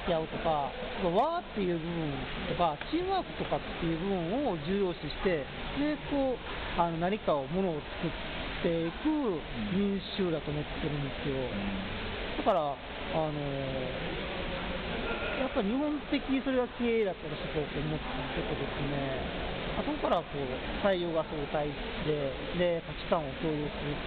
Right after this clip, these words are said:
Speaker 1: ていう部分っていうのは、すごく大事だと思うんですけど、
Speaker 2: うん。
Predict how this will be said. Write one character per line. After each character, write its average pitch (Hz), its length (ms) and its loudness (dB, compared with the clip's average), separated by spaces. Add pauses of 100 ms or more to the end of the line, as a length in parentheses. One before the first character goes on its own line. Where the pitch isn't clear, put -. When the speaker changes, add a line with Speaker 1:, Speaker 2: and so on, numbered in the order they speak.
(260)
Speaker 1:
て 139 80 0
い 139 60 0
う - 20 -2
部 139 80 -4
分 143 160 -2
っ 135 40 -2 (160)
て 147 60 0
い 131 60 0
う 131 80 -2
の 139 80 0
は、 139 240 0 (320)
す 165 80 0
ご 151 80 0
く 143 80 -4
大 139 120 2
事 139 40 0
だ 131 80 -2
と 139 80 -4
思 135 80 -2
う 135 40 -2
ん 135 40 -4
で - 80 -4
す - 80 -4
け - 0 -
ど、 139 80 0
Speaker 2:
う 143 80 2
ん。 127 40 -2